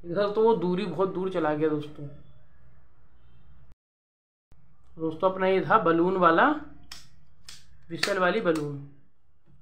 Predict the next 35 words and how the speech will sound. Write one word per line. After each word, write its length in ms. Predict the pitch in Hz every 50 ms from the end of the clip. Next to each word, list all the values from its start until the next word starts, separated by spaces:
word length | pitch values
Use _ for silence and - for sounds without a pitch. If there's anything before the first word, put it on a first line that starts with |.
| - - - - - - - - - - - - -
इसको 220 | - - - 165
रखते 260 | 156 151 156 - - 156
हैं 60 | 151
यहाँ 220 | 156 165 180 180 -
पे। 100 | 226 247
अगला 1160 | 233 240 - - - - - - - - - - - - - - - - - 175 185 208 226 240
दोस्तों, 300 | 233 233 233 - 233 226
जो 80 | 233
अपना 180 | 226 226 226 208
snacks 400 | - - 214 214 226 226 226 -
है, 80 | 247 233
ये 140 | 226 220 196
है 220 | 185 233 254 226
मैडम 480 | 185 175 175 175 175 170 208 247 285 302 285 - - - - - -
सर। 340 | - - 302 302 180 156 143 139 - - - - - - - - - - - - -
पुलिस 240 | 214 226 240 - 226
वाले 220 | 226 220 220 220
दोस्तों, 320 | 214 214 208 208 - 220 196
ये 360 | 196 196 190 190 185 175 165 170
तीन 260 | 170 - 185 190 190
मैडम 300 | 180 175 180 180 202 220
होती 340 | 220 220 220 220 214 233 233
हैं, 180 | 254 269 262 - - - - - - - - - -
इनका 200 | 175 185 202 196
दोस्तों, 280 | 185 180 180 180 - -
serial 380 | - - 175 180 185 185 185
आपने 220 | 180 175 175 180 170
देखा 360 | 151 165 170 170 - - 202
हो 200 | 214 208 208 220 220 - - - - 165
या 60 | 156
सुना 260 | 139 - 180 180 185
होगा 240 | 190 196 196 190 202
दोस्तों, 300 | 190 190 190 190 - 196 180
मैडम 400 | 175 165 165 160 175 208 240 240
सर। 260 | - - 170 160 151